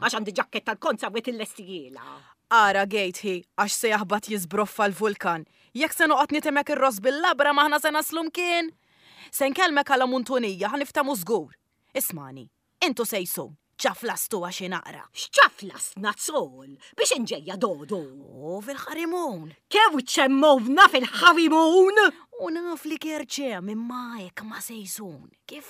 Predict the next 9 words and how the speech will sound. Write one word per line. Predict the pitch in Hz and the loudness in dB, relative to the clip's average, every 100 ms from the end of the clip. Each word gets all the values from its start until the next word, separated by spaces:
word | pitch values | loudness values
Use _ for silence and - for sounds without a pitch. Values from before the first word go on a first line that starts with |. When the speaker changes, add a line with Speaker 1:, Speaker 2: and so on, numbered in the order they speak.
| 262 | -8
Speaker 2:
mort? | 254 214 - - - _ | -6 -8 -12 -20 -20 _
Speaker 1:
Fil-lukanda. | 175 156 - 143 123 180 214 220 175 - | -14 -12 -14 -18 -10 0 2 2 0 -10
Speaker 2:
Fis-sodda. | 180 - - 220 247 160 170 - 247 - _ _ _ | -8 -6 -4 -2 -2 -2 -6 -6 -8 -12 _ _ _
Speaker 1:
Ii, | 247 285 311 330 330 320 320 294 | -12 -6 -4 -2 0 0 0 2
anqas | 294 311 - - 208 | 0 0 -6 -10 -6
għalaqna | 220 220 247 233 226 | -6 -4 -4 -2 -2
jmajn. | 208 214 214 214 226 226 - _ _ _ | -2 -4 -4 -4 -8 -10 -14 _ _ _
Awa | 151 160 | -14 -12
ħallini | 175 - 190 170 185 175 | -12 -10 -12 -12 -14 -10